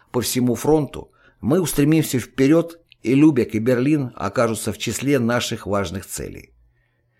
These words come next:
И я ответил премьер-министр генералу Эйзенхауэру второго апреля тысяча девятьсот сорок пятого года. Первое.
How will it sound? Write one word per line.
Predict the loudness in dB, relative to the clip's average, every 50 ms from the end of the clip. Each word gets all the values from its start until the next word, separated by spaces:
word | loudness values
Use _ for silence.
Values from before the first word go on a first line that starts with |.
| _ _ -20 -20 _
И | _ -2 4
я | 6 6 6
ответил | 6 4 0 0 0 -2 -4 -10 -12 -14 -16 -20 _ _ _ _ _ _ _ _ _ _ _
премьер-министр | 0 2 4 4 6 6 6 6 6 4 4 4 2 2 0 -2 -4 -4 -4 -4 -4 -8
генералу | -6 -4 -2 0 4 4 4 4 4 2
Эйзенхауэру | 0 -2 -2 -2 -2 -2 -4 -4 -2 2 4 6 6 6 6 4 0 -4
второго | -8 -6 -2 0 2 4 4 4 4 2
апреля | 2 0 0 0 2 2 0 -2
тысяча | -2 -4 -4 -4 -4 -6 -8 -6 -4
девятьсот | -4 -4 -4 -2 -2 -4 -4 -4
сорок | -6 -8 -8 -6
пятого | -4 -2 -2 -2 -2 -2 -4 -4
года. | -4 -6 -8 -10 -10 -12 -16 -16 -18 -20 -20 -20 -20 _ _ _ _ _ _ _ _ _ _ _
Первое. | 4 6 6 6 6 4 2 -2 -4 -6 -8 -12